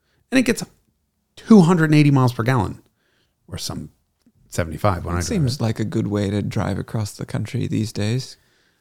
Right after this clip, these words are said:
Speaker 1: I give these guys a lot of credit. No wonder he wound up in the hospital. <laughs> I mean, seriously. The, okay, so the, the bad on the car is the air conditioning on full blast. It does have A C.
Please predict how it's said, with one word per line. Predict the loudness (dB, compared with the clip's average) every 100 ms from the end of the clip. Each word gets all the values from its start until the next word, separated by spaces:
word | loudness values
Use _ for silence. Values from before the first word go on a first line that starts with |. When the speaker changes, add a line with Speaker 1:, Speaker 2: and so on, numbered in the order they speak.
| _ _ -8 0
Speaker 1:
I | 2
give | 4 2 2
these | 2
guys | 2 0
a | 2
lot | -2
of |
credit. | -2 0
No | 4 6
wonder | 6 6
he |
wound | 2 -2
up | -4
in | -4
the |
hospital. | -6 -8 -12 -14 _ _
<laughs> | _
I | -16 -16 -14 -10 -2 -2
mean, | -2 -4
seriously. | -2 2 2 2 -4 -4 -6 -20 0
The, | 2 4 2
okay, | 4 2 0
so | 2 2 2
the, | 0 0 0 0 -6 _
the | -2
bad | 2 4 6 4
on | 2
the | -2
car | -2 -4
is | -4 -8 -10 -14 -20 _ _ -2
the | 2
air | 2
conditioning | 4 2 4 4 4
on | 2 0 -2
full | -2 0 2
blast. | 0 -4 -2
It |
does | 2 4
have | 4 2
A | 2
C. | -2 -8